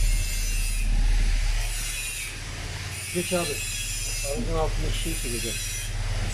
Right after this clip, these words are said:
Şu, şu su alıyor ya şuradan. Bir tane de aracın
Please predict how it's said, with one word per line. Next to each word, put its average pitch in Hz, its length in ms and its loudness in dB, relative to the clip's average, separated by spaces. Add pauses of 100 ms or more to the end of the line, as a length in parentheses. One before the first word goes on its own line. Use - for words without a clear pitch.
(240)
Şu, 180 320 2 (200)
şu - 300 0
su 185 180 2
alıyor 196 300 8
ya 151 100 2
şuradan. 165 380 0 (1200)
Bir 190 40 -2
tane 160 280 2
de 156 220 0 (280)
aracın 156 380 6